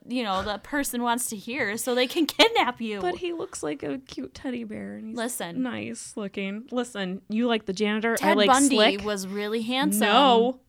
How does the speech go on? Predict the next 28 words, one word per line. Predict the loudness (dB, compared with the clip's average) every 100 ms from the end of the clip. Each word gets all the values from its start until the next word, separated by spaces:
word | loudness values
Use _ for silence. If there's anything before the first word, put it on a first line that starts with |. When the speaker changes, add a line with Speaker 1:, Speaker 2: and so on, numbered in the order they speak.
| -8
Speaker 1:
And | -4 -2 -2 -4 -6 -8 -8 -10 -12 _ _
he | -6
wasn't | -4 -6 -8
really | -10 -12 -12
handsome, | -12 -14 -14 -16
but | -12 -6
he | -4 -4
was | -6
sorta | -6 -4 -2
handsome | -2 -2 -4 -6
for | -6 -8
the | -10
time | -10 -8 -8
that | -8
he | -8
was | -8 -8
a |
serial | -8 -8 -4 -2
Speaker 2:
We're |
not | -2
Speaker 1:
killer. | -4 -4
Speaker 2:
comparing | -4 0 0
Speaker 1:
And | -2
Speaker 2:
Slick | -6 -6 -6 -8 -10
to | -4
Ted | 0 0 0
Bundy, | -2 -2 -4 -4
Abby. | -6 -6 -6